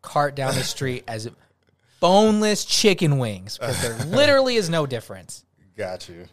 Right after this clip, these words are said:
Speaker 1: Except for maybe the sauce that goes on them.
Speaker 2: Okay.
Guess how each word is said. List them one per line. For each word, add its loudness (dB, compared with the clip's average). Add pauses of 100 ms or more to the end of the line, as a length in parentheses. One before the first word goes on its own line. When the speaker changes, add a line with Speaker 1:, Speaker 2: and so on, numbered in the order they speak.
Speaker 1:
Except -12
for -4
maybe -2
the -8
sauce -2
that -8
goes -8
on -10
them. -14 (760)
Speaker 2:
Okay. -8